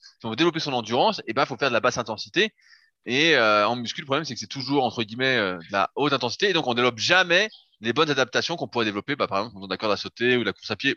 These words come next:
ou la natation, si Fabrice reprend un jour, euh, qui sont après, qui permettent justement de plus être, de moins être essoufflé,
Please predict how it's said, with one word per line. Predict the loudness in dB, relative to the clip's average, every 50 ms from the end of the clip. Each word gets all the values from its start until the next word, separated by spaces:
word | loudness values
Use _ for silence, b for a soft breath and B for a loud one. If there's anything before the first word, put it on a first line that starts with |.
| -4 -2
ou | 0
la | 2 4
natation, | 4 4 2 2 2 0 0 -4 -8 -12 -16
si | -10 -6
Fabrice | -6 -4 -2 -2 -2
reprend | -2 -4 -6 _ -4 -4
un | -4
jour, | -2 -4 -6 -6 -8 _ B B B B B B B B -6 -2
euh, | 0 2 2 2 2
qui | 0 -2 -2 0
sont | 2 4 6
après, | 4 4 4 2 0 0 0
qui | -4 -6 -2
permettent | 0 2 2 2 0
justement | -2 -2 -4 -2 -2 -2
de | -4 -4 -6 -6 _ _ _ _
plus | -6 -2 0
être, | 0 0 0 _ _ -12
de | -10
moins | -6 -2 0 2 2
être | 2 0 -2
essoufflé, | -6 -10 -8 -6 -4 -4 -4